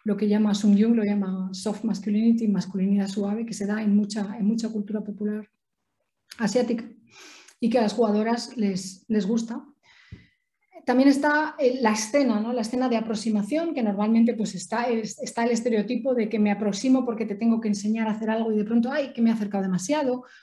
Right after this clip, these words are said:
O me caigo, o estamos bailando y nos quedamos, y nos quedamos parados mirándonos a otros. Esta, este, este estereotipo, pues, también lo conocemos bastante de las películas de Hollywood.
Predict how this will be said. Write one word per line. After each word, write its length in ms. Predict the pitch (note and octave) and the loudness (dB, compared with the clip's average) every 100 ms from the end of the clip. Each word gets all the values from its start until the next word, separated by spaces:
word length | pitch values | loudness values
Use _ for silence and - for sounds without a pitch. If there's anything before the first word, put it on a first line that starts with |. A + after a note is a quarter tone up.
| _ _ | _ _
O 120 | B3+ | 6
me 180 | A#3 A3+ | 8 6
caigo, 540 | A3 D4+ C#4+ A#3 A#3+ | 2 2 2 2 2
o 80 | A3+ | 2
estamos 320 | G3 A#3 A#3 | 0 2 2
bailando 440 | A3+ G#3 A3 C4+ B3 | 2 2 2 2 2
y 40 | |
nos 160 | G#3 G3 | 0 0
quedamos, 500 | G3 G3+ F#3+ - - _ _ | -2 0 0 -4 -14 _ _
y 120 | - A3 | -2 0
nos 120 | F#3+ | 0
quedamos 340 | G#3 G3+ F#3 | 0 -2 -2
parados 420 | - G3 C4 B3 | -4 -2 0 2
mirándonos 480 | A3 G#3 G3 F#3+ F#3 | 2 2 2 0 -6
a 60 | A3 | -6
otros. 240 | B3+ A3+ | -6 -4
Esta, 340 | G3+ F#3+ A#3 - | -6 -4 -6 -4
este, 540 | A3+ - A#3 A3 A#3 - - _ - _ _ | -2 2 2 2 -4 -10 -18 _ -20 _ _
este 220 | A3 G3+ | -4 0
estereotipo, 460 | B3+ B3 G#3 A3 B3 | 0 2 2 2 2
pues, 160 | A3 - | 0 -2
también 240 | G3+ G3+ | 0 0
lo 80 | G#3+ | 0
conocemos 400 | G3+ F#3 G3+ F#3+ | -2 0 0 0
bastante 380 | F#3 G3 F#3+ G#3+ | -2 -4 -4 -4
de 100 | F3+ | -4
las 160 | D#3+ | -6
películas 400 | - F3+ F3+ E3+ | -6 -6 -4 -4
de 60 | F3+ | -4
Hollywood. 480 | A3+ B3+ A#3 C4 | -4 -4 -2 -4